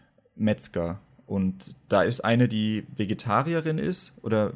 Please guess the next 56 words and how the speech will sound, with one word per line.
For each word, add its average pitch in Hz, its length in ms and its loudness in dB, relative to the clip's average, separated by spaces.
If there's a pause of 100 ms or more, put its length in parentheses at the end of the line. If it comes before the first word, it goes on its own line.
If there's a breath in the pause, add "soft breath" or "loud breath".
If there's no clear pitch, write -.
(140)
Veganerin, 131 560 -2
ich 110 140 -2
weiß 101 160 2
es 123 120 -6
grad 127 200 -4
gar 123 160 4
nicht, 127 240 0
aber 110 180 2
die 101 140 -2
ist 120 160 -2
auf - 120 -4
jeden 123 200 0
Fall 123 180 0
kein 107 220 0
Fleisch 110 400 2
und 120 120 -4
die 120 240 -2
ha-, 120 100 2
ist - 180 -4
für - 140 -4
einen 113 200 2
Tag 117 300 0
zu 113 100 -6
so 104 80 -2
einem 107 140 2
Metzger 120 420 2
und 104 180 0
hat 104 140 -2
sich 110 120 -6
das - 160 -6
angeguckt, 117 580 -4
wie 107 200 -2
die 101 140 -4
da 101 220 2
halt 104 240 0
die, 101 220 0 (680 loud breath)
äh, 101 300 2
Wurst 139 280 0
machen, 127 340 2
wie 110 100 0
die 104 100 0
das 101 140 -2
Fleisch 117 360 2
machen, 120 340 2
wie 104 80 -4
die 101 100 -4
das 98 100 -6
zubereiten 117 600 0
und 113 80 0
so. 117 280 -2 (440 loud breath)
Und, 101 680 4
ähm, 101 520 0 (800)
die - 220 0
meinte 127 340 4
das 139 180 4
selbst, - 520 2